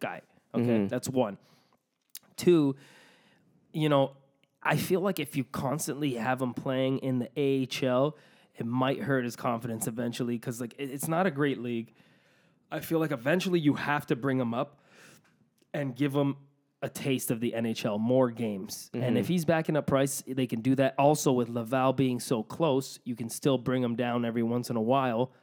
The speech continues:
Speaker 1: to play some games
Speaker 2: Yeah.
Speaker 1: for Laval. So I don't know what they're gonna do with it. I wouldn't be mad if they gave Lindgren another year in the minors. I wouldn't be mad about that. And they brought Niemi back 'cause I think Niemi is a more than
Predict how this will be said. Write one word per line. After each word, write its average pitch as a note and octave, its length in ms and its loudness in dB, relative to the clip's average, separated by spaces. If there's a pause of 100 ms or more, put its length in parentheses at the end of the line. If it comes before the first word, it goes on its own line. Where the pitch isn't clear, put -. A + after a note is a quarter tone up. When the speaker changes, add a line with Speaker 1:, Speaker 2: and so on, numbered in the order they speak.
Speaker 1:
to - 100 -6
play C3 260 0
some B2 180 -2
games G2+ 480 -10 (160)
Speaker 2:
Yeah. A2 160 2
Speaker 1:
for B2 80 4
Laval. G#2 480 -4 (1040)
So B2 260 -4
I F#3+ 100 4
don't B3 140 4
know A3 160 8
what D3 300 4
they're D3 100 4
gonna C3 180 2
do B2+ 120 2
with A#2 140 0
it. B2+ 100 -2
I F#3+ 120 6
wouldn't C#4 300 2
be F#3+ 120 2
mad C3+ 480 2 (200)
if C#3+ 140 -2
they C#3+ 120 2
gave C3+ 320 0
Lindgren C3+ 400 2
another C3+ 300 4
year C3+ 320 2
in C3 80 2
the B2+ 60 0
minors. C3 480 2
I G2+ 80 -6
wouldn't A#2+ 380 -2 (300)
be A#2+ 140 -6
mad A#2 320 -6 (380)
about A#2+ 300 -2
that. B2 280 -2 (420)
And A#2+ 200 -4
they A#2 80 0
brought A#2 240 0
Niemi A#2 360 -4
back A#2+ 200 -6
'cause A#2+ 160 -8
I A2+ 40 -6
think A#2+ 200 -6
Niemi A#2 480 -2
is G#2+ 340 -8
a A2+ 100 -12
more A#2 460 -2
than G#2 480 -6